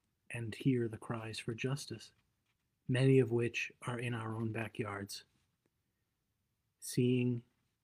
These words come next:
and hearing are the first steps. I received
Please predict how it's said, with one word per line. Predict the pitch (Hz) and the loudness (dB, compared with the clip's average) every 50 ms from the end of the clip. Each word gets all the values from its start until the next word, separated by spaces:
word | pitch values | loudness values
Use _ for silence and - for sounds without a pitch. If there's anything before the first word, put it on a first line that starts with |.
| _ _ | _ _
and | - 107 104 101 | -6 -6 -6 -6
hearing | - - 139 131 113 101 98 101 104 - _ _ _ _ _ _ _ - _ _ _ - | 0 2 4 4 4 2 -2 -8 -10 -14 _ _ _ _ _ _ _ -20 _ _ _ -6
are | - 110 110 | -6 -4 -4
the | 110 113 | -4 -6
first | - - - 110 113 - - | -8 -8 -8 -8 -6 -8 -8
steps. | - 120 107 104 - - - - - _ _ _ _ _ _ _ _ _ _ _ _ _ _ _ _ _ _ _ _ _ _ _ _ _ _ _ _ _ _ _ _ _ _ _ _ _ _ _ _ _ _ _ _ _ _ _ _ _ - _ _ _ | -6 -8 -8 -8 -10 -14 -16 -16 -16 _ _ _ _ _ _ _ _ _ _ _ _ _ _ _ _ _ _ _ _ _ _ _ _ _ _ _ _ _ _ _ _ _ _ _ _ _ _ _ _ _ _ _ _ _ _ _ _ _ -20 _ _ _
I | - | -6
received | 120 117 - - - 160 151 147 139 127 - | -4 -4 -4 4 6 8 10 10 8 6 2